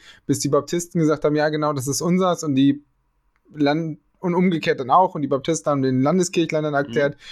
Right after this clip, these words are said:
Speaker 1: wie die Landeskirchler glauben, bis sie gesagt haben, „Ja, genau so glauben wir.“ Und daraus ist ein richtig gutes, ähm, zu-, äh, Gemeinschaft entstanden. Und ich glaube, das ist erstmal wichtig, dass wir einander im Verstehen annehmen.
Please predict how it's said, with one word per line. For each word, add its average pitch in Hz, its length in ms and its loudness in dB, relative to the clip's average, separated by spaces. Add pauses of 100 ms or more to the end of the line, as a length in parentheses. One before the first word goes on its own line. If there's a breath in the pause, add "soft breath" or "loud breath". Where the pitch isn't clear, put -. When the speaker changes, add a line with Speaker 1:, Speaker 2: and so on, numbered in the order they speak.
(140 loud breath)
Speaker 1:
wie 147 100 0
die 147 40 6
Landeskirchler 175 640 0
glauben, 151 300 0
bis 165 160 -2
sie 160 100 -2
gesagt 147 240 2
haben, 151 100 -6
„Ja, 170 140 2
genau 151 280 0
so 139 120 0
glauben 151 340 2
wir.“ 139 300 0 (480 loud breath)
Und 139 400 2
daraus 143 320 0
ist 151 140 -8
ein 156 260 -2
richtig 151 280 -2
gutes, 147 640 0
ähm, 131 640 0 (180)
zu-, 139 280 -2
äh, 120 400 2 (500)
Gemeinschaft 151 480 0
entstanden. 143 680 -2 (320 loud breath)
Und 147 80 -4
ich 151 80 -6
glaube, 160 220 2
das 175 160 -2
ist 202 100 -2
erstmal 151 340 -2
wichtig, 170 280 -4
dass 147 240 -2
wir 151 100 2
einander 143 460 2
im 127 160 0
Verstehen 156 720 0
annehmen. 98 600 0